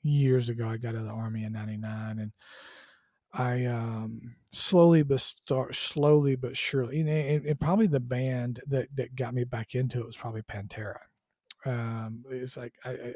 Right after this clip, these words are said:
I heard 'em again. I, I guess that's the way to say it. I heard 'em again, like, "Oh, man, I forgot how good those guys are."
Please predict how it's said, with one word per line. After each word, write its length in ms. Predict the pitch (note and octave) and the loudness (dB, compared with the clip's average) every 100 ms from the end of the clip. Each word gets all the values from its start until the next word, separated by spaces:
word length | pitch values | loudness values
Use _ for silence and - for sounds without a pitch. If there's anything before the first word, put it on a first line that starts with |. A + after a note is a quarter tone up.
| - | -10
I 60 | |
heard 320 | - - D#3+ | -8 2 4
'em 120 | C#3 A#2+ | 4 0
again. 600 | A#2 - B2+ A2+ B2 B2 | -4 -2 0 0 -2 -2
I, 80 | |
I 40 | B2+ | -2
guess 260 | C3 C3 | -2 -2
that's 160 | B2+ A#2 | -2 -4
the 80 | A#2 | -4
way 160 | A2+ | -4
to 60 | A2 | -6
say 140 | - A#2 | -6 -8
it. 80 | A#2 | -6
I 60 | |
heard 220 | A#2+ - B2+ | -4 -2 -2
'em 120 | A#2 | -2
again, 240 | A#2 B2 | -4 -6
like, 180 | A2 G#2+ | -6 -8
"Oh, 140 | A2 G#2 | -10 -10
man, 260 | G2 A#2 G2+ - _ _ - - - _ _ _ | -8 -8 -10 -14 _ _ -20 -20 -20 _ _ _
I 60 | - | -10
forgot 340 | - A2 - | -8 -6 -4
how 140 | - - | -4 -6
good 200 | - - | -8 -8
those 220 | G#2 G2 | -8 -8
guys 320 | G#2+ G2 G#2 | -10 -8 -8
are." 120 | G#2 | -8